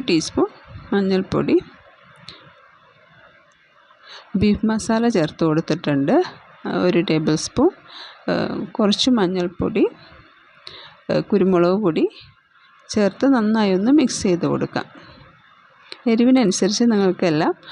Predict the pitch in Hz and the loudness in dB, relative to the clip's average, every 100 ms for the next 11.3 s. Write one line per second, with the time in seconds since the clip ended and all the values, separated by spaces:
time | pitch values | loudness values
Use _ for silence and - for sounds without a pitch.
0 | - - 202 190 220 208 175 - 170 160 | -20 -4 -2 0 0 2 -2 -2 -2 0
1 | 269 - 247 156 147 143 147 233 359 - | -2 0 0 0 0 0 0 0 0 -2
2 | _ - - - - - - - 233 233 | _ -20 -20 -20 -20 -20 -20 -2 0 2
3 | 220 202 190 196 226 185 160 156 156 - | 2 2 0 -2 -2 -2 0 0 -2 -4
4 | 220 165 160 - 165 185 247 254 202 202 | -4 -2 -4 -2 -4 0 0 2 0 0
5 | 165 131 226 330 - - _ _ _ _ | 0 0 0 -2 -2 -12 _ _ _ _
6 | - - _ _ - - _ 196 170 170 | -20 -20 _ _ -20 -20 _ 0 0 0
7 | 175 143 139 - 240 220 196 220 - 147 | -4 -4 -4 -2 -2 0 0 0 0 -2
8 | - 226 190 180 294 339 233 202 - 214 | -2 -2 -4 0 2 4 2 0 -2 -2
9 | 196 - 147 160 185 233 160 156 - 208 | 0 0 0 0 2 2 2 2 0 -4
10 | 160 175 262 185 170 - 294 202 - 170 | -2 0 0 -2 -4 0 2 2 2 0
11 | 131 139 | 0 0